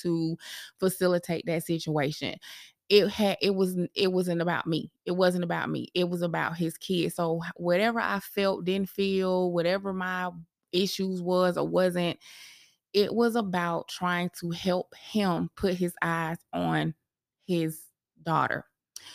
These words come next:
So, the night before, you know, um, I communicated with her mom. Everything was cool. We set the time, and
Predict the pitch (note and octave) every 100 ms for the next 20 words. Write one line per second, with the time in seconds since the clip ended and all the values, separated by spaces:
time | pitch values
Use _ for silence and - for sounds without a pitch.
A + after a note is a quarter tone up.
0 | - - - - - - A#3+ G#3+ F#3 G#3
1 | A#3 G#3+ A#3+ - G#3 G3+ G3 G3 F#3+ G3
2 | G3+ F3+ F3 F3 F3 - E3+ F3 E3+ E3
3 | D#3+ D#3+ D#3+ _ _ _ _ _ _ _
4 | _ _ _ _ - - F#3 F3+ F3 E3+
5 | F3 F3+ F3+ E3+ F3 E3+ E3+ F#3+ B3+ C4
6 | B3+ B3 A#3+ F3+ F3+ F3 - D#3+ D#3 D#3
7 | - - A#3+ A#3 A3+ G#3+ G#3 F#3 F3+ E3+
8 | D#3+ - - G3+ G3 G3 F#3+ F#3+ F#3 F3+
9 | - - - - - F3+ E3+ E3 D#3+ D#3+